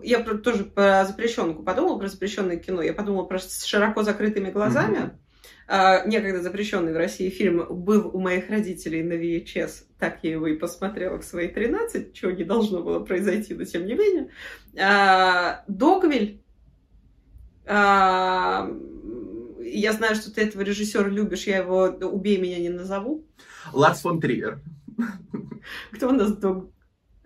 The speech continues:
Speaker 1: вот, да. А, спасибо. А, «Догвиль». А, «Дети со станции Зоо», берлинский фильм о героиновой зависимости у подростков. А,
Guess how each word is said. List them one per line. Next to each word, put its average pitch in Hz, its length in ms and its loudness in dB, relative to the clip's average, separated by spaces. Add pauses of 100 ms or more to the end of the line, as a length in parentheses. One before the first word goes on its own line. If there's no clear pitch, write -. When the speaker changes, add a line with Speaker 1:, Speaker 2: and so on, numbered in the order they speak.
Speaker 1:
вот, 202 580 -2
да. 180 360 2 (440)
А, 185 800 6 (640)
спасибо. 208 600 0 (180)
А, 214 260 4
«Догвиль». 247 760 4 (240)
А, 202 400 10
«Дети 262 360 2
со 240 180 2
станции 226 520 0
Зоо», 240 580 0 (120)
берлинский 214 600 -2
фильм 202 240 -2
о 185 60 0
героиновой 185 460 0
зависимости 175 600 -4
у 107 60 -8
подростков. - 640 -4 (500)
А, 180 600 -2